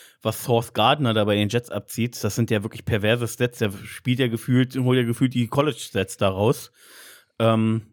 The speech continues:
Wahnsinn, was der für ein Jahr spielt. Aber so dahinter, ähm, macht er sich, also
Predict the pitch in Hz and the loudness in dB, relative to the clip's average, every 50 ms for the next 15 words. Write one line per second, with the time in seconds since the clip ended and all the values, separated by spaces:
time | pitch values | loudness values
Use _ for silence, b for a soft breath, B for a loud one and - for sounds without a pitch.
0 | _ - - 101 98 101 107 107 120 123 117 110 101 98 98 - - 110 110 - | _ -18 -14 -6 -2 2 2 4 4 2 0 -2 -4 -6 -6 -4 -4 -4 -2 -2
1 | 107 98 95 95 110 120 - - 110 113 131 135 - B B B B B B B | -2 0 2 2 0 0 -2 -2 0 0 0 0 -4 B B B B B B B
2 | B - 110 117 110 110 113 110 110 110 b b b b b b b b _ _ | B 0 0 2 2 4 2 2 2 0 b b b b b b b b _ _
3 | _ _ _ _ _ _ - - 117 117 110 107 104 104 113 113 131 139 151 156 | _ _ _ _ _ _ -12 -6 -2 0 2 2 2 2 2 2 2 2 2 2
4 | 170 180 175 - - 139 143 143 135 139 139 139 160 - _ _ _ _ _ _ | 2 2 0 -2 -4 -2 0 2 2 2 2 2 0 -4 _ _ _ _ _ _
5 | _ - - 117 123 123 127 151 147 131 143 135 - - _ - - 110 123 131 | _ -6 -2 0 0 0 0 -4 -6 -6 -6 -12 -12 -16 _ -12 -8 -4 -2 -2
6 | 131 | -2